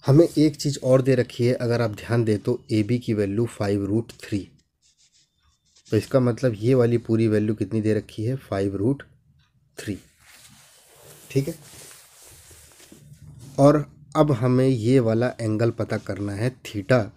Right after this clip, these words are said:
जो हम यहाँ पे इस्तेमाल करेंगे, ठीक है। तो मैं अपनी सहूलियत के लिए एक काम करता हूँ, ज़रा आप समझिएगा इस चीज़ को।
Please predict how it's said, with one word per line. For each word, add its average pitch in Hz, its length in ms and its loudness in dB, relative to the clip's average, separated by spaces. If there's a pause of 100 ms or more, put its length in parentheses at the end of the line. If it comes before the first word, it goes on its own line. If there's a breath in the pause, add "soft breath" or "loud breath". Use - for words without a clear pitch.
(440)
जो 110 240 2
हम 113 220 -2
यहाँ 101 300 -6
पे 147 140 -2 (300)
इस्तेमाल 107 540 -4 (360)
करेंगे, 92 340 -10 (720)
ठीक 143 160 0
है। 170 60 -2 (720 soft breath)
तो 139 60 2
मैं 165 180 6
अपनी 165 280 2
सहूलियत 143 440 2
के 139 80 2
लिए 135 220 2
एक 131 200 -2
काम 123 200 0
करता 110 300 -2
हूँ, 113 180 -2
ज़रा 110 180 0
आप 113 320 -8
समझिएगा 110 500 2
इस 101 180 -4
चीज़ 101 220 -6
को। 127 160 -8